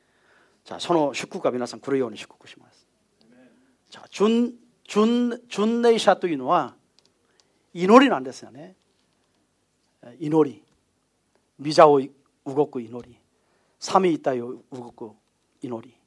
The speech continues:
し-、あ、く-、四言間？時空間を、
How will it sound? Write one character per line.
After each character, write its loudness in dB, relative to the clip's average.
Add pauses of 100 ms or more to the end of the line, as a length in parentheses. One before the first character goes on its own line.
(420)
し-、 -10
あ、 -6 (220)
く-、 -12 (500)
四 -6
言 -2
間？ -4 (840)
時 -4
空 -8
間 8
を、 -4